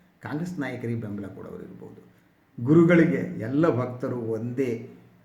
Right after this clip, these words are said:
ಅನ್ನುವ ಸ್ಥಿತಿ ಇರಬೇಕು. ಆದರೆ ಇವತ್ತಿನ ದಿನ ಬಹುತೇಕ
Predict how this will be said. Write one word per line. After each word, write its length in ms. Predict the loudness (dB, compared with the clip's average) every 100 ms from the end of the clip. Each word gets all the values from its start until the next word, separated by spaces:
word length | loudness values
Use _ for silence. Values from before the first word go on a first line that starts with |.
| -10
ಅನ್ನುವ 240 | -6 -6
ಸ್ಥಿತಿ 360 | -8 -10 -10 -8
ಇರಬೇಕು. 460 | -6 -8 -6 -2
ಆದರೆ 200 | 0 0
ಇವತ್ತಿನ 380 | -2 -4 -2 -4
ದಿನ 140 | -2 -4 -8 -12 -20 _ _ _ _ _ 2
ಬಹುತೇಕ 520 | 6 10 12 12